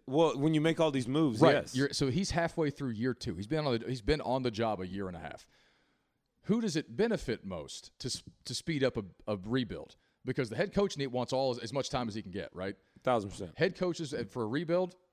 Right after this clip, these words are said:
Speaker 2: "Oh, I need three, four years to, to do this right."
Speaker 1: Well,
Speaker 2: So
Speaker 1: you got a
Speaker 2: you,
Speaker 1: six-year deal.
Speaker 2: but you've got an owner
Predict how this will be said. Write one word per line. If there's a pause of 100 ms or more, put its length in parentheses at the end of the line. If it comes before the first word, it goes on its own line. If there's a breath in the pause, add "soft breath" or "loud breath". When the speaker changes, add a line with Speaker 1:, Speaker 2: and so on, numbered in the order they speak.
(180)
Speaker 2:
"Oh,
I
need
three,
four
years
to,
to
do
this
right." (800 loud breath)
Speaker 1:
Well,
Speaker 2:
So
Speaker 1:
you
got
a
Speaker 2:
you,
Speaker 1:
six-year
deal.
Speaker 2:
but
you've
got
an
owner